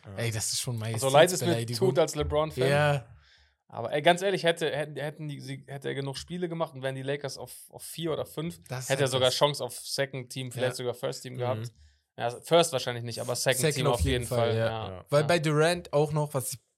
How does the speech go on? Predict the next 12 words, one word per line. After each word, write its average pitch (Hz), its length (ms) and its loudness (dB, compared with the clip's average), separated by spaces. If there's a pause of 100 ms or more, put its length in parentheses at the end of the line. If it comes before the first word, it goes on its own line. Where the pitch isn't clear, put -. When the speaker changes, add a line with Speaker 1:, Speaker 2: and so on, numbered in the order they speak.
(360)
Speaker 2:
die 135 80 -2
Nets 151 540 2
sind - 360 -10
halt 123 140 -6
auf 82 160 -10
drei 127 280 -4
gewesen, 143 400 -6
als 131 200 -4
er 143 80 -2
Speaker 3:
Mhm. 135 40 -4
Speaker 2:
gegangen 143 280 -2
ist. 165 240 -8